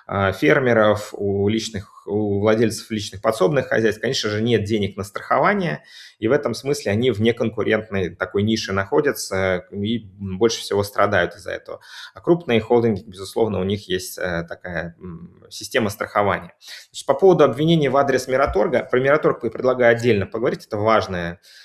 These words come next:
э, важный участок российского агропромышленного сектора, и те, кто досмотрит нас до конца, наверное, они получат какие-то интересные инсайды, э, вот, э, относительно кто собственники и как это всё устроено, с кем они связаны. Но важно, что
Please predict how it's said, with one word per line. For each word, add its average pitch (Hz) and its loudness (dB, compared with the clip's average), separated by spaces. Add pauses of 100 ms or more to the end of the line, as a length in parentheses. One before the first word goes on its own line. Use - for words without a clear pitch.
(180)
э, 95 -2 (100)
важный 131 2
участок 123 0
российского 110 -4
агропромышленного 113 -2
сектора, 117 0
и 101 -6
те, 120 0
кто - -2
досмотрит 110 2
нас 98 -2
до 110 -4
конца, 117 0
наверное, 101 0
они 98 -4
получат 104 -4
какие-то - -12
интересные 101 0
инсайды, 165 2 (460)
э, 113 4
вот, 113 4
э, 104 4
относительно 104 -4
кто 110 2
собственники 101 -2 (240)
и 92 -8
как 104 0
это - -6
всё - -4
устроено, 110 -2
с - -16
кем 101 -10
они 98 -8
связаны. 151 -4 (440)
Но 120 -4
важно, 160 0
что 131 0